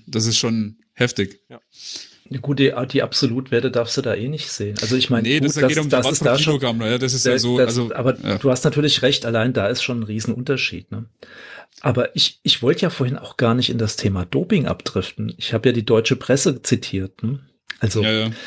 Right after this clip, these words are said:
Speaker 3: ähm, mir geht's darum, der, in Deutschland redet man immer drüber, ähm, wie schlecht doch zum Beispiel ein Primoz Roglic gefahren sei.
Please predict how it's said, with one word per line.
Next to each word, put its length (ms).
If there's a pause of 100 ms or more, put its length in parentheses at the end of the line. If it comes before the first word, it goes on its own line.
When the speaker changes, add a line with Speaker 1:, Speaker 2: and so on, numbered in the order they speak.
(420)
Speaker 3:
ähm, 340
mir 200
geht's 220
darum, 400 (360)
der, 200 (240)
in 140
Deutschland 680
redet 280
man 140
immer 240
drüber, 680 (760)
ähm, 440 (200)
wie 200
schlecht 600
doch 300
zum 180
Beispiel 760
ein 640
Primoz 480
Roglic 420
gefahren 460
sei. 300